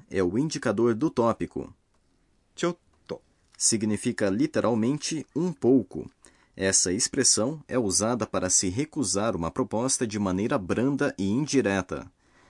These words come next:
Speaker 1: Depois de chotto, expressões negativas como difícil para mim são omitidas, o que faz uma recusa parecer menos rude. Para pronunciar essa palavra,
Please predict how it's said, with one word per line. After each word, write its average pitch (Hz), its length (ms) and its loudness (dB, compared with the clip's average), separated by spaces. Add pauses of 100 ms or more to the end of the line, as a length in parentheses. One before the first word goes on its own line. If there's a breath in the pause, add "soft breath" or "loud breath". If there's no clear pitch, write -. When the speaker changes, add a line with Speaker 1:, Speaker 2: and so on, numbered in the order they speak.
(140)
Speaker 1:
Depois 101 540 2
de 90 340 -2
chotto, 80 580 -4 (320)
expressões 95 640 0
negativas 127 800 -2
como 90 300 0
difícil 127 560 -2
para 113 240 -2
mim 143 240 -2
são - 320 0
omitidas, 135 720 -2 (300 soft breath)
o 214 80 -4
que 143 120 -6
faz 113 400 0
uma 85 200 -2
recusa 135 580 -2
parecer - 580 -2
menos 135 440 -2
rude. 127 500 0 (640 soft breath)
Para 90 240 0
pronunciar 110 720 0
essa 80 240 -2
palavra, 117 580 0